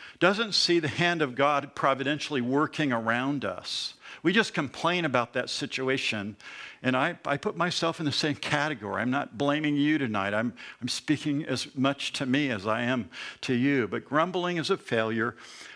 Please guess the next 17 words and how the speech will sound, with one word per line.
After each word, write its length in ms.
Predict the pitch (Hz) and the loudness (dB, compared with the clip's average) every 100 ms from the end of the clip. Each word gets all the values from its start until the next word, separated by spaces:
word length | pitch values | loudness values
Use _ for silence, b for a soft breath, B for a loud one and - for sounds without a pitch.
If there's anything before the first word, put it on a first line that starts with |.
| B | B
of 140 | 113 | 2
our 100 | 127 | 2
faith. 480 | - 170 160 113 - | 0 2 2 2 0
Grumbling 540 | 143 170 185 175 147 - B | 2 2 2 0 0 -4 B
nullifies, 920 | 135 156 180 202 - - 117 127 131 | 2 4 6 4 0 0 2 2 0
it 120 | 165 | -4
takes 300 | - 180 - | 0 0 2
away 240 | 160 151 156 | 0 4 4
our 120 | 151 | 4
confidence 1300 | - - - 180 185 - - 135 117 110 139 - - - B B B B B B | 2 -4 2 2 2 -6 -6 -2 2 2 0 -2 -4 -6 B B B B B B
in 380 | 175 165 160 - | 4 4 -2 0
what 320 | 156 139 127 | 2 2 0
God 440 | 151 156 185 156 | 4 6 6 4
is 120 | 143 - | 0 -4
trying 240 | - 156 | -2 -2
to 60 | 120 | -2
produce 760 | - 160 120 170 175 139 - | -2 0 2 4 4 4 -2